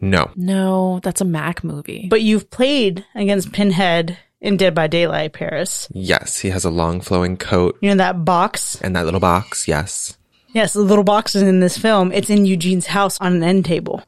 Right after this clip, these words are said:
Speaker 1: Ooh, that's a fun little piece to have.
Speaker 3: We also have a tie to The Evil Dead.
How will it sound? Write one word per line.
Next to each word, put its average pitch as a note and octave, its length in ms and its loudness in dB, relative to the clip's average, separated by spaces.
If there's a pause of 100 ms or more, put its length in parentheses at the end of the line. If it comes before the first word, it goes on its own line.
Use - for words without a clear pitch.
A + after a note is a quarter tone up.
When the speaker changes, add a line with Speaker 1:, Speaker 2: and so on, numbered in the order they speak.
Speaker 1:
Ooh, G2 760 6
that's A2 160 -2
a D#3+ 60 -2
fun G2+ 180 0
little D#2+ 160 0
piece E2+ 460 -4
to F#2 120 -4
have. D#2+ 520 -2 (100)
Speaker 3:
We G#3 180 2
also G#3+ 320 2
have F3 640 0
a F3+ 160 0
tie E3 320 -2
to F3+ 260 -2
The E3+ 100 -4
Evil E3 360 -6
Dead. - 400 0